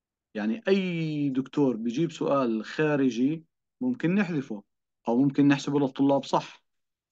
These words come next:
لأنه بنقول إحنا يجب أن يكون موجود في الكتاب. مشان هيك أنا بقول لكم:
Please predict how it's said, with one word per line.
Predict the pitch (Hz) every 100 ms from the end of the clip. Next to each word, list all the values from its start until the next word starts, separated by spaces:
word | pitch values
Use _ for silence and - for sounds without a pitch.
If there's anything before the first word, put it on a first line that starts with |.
| _ _
لأنه | 110 113 123
بنقول | 135 131 - 156 -
إحنا | 143 131 127
يجب | 123 165 156 135 - -
أن | 135
يكون | 131 123 160 165 151
موجود | 131 127 160 156
في | 143
الكتاب. | - 127 90 - _ _ -
مشان | 123 139
هيك | 160
أنا | 151 135
بقول | 127 147
لكم: | 127 127 135 180